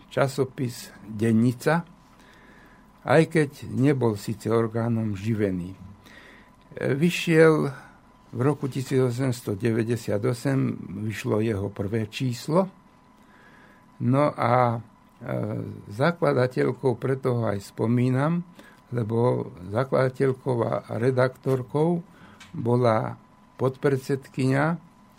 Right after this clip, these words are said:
Živeny, a síce Terezia Vansová. E, vyšiel v Píle pri Hnúšti,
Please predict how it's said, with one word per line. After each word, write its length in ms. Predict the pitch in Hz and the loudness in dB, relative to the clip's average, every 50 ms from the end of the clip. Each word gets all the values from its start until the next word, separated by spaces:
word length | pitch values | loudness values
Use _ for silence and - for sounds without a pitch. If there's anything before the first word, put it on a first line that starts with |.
| - - - 185 - - - - | -20 -20 -20 -20 -20 -18 -12 -10
Živeny, 720 | 110 98 107 120 131 113 120 131 131 143 160 180 196 196 - - - - - - - - - - - - - - - _ _ - | -8 -4 0 2 2 4 4 2 2 2 2 0 -2 -2 -6 -14 -20 -20 -20 -20 -20 -20 -20 -20 -20 -20 -20 -20 -20 _ _ -10
a 160 | 156 127 120 | -6 -6 -6
síce 720 | - - - 135 127 - - - 131 127 127 131 127 127 - - - | -6 -4 -4 -4 -4 -4 0 2 4 4 4 2 0 -4 -8 -6 0
Terezia 800 | 139 139 139 139 135 127 113 120 120 117 117 117 - - 117 - - - - - - - - - | 2 4 6 6 4 4 2 2 0 0 0 0 0 -2 -4 -4 -8 -14 -18 -20 -20 -20 -20 -14
Vansová. 880 | - 87 82 95 113 135 143 120 - - 131 123 113 110 110 110 110 104 | -12 -10 -6 -2 0 0 0 0 -2 0 0 0 2 2 0 0 -2 -4
E, 60 | 113 120 - - - - - - - - - - - - - - - - - - 139 120 113 113 113 113 117 | -6 -10 -14 -20 -20 -20 -20 -20 -20 -20 -20 -20 -20 -20 -20 -20 -20 -20 -16 -10 -6 -4 -4 -2 -2 -2 -4
vyšiel 880 | 120 120 120 131 160 147 - - - 147 131 143 143 143 131 - - - | -4 -4 -2 -2 -2 -2 -2 -2 2 4 4 4 4 2 0 0 -4 -10
v 80 | - - - | -18 -16 -4
Píle 400 | - 139 147 147 131 135 143 135 | 0 2 2 4 4 4 4 2
pri 400 | 127 - - 120 113 113 117 110 107 - _ _ _ _ | 0 0 -2 0 0 0 -2 -4 -8 -12 _ _ _ _
Hnúšti, 800 | - 98 104 113 131 143 139 131 - - - - - 147 165 160 | -6 -2 0 2 2 2 2 2 -2 -6 -10 -6 -4 -4 -4 -4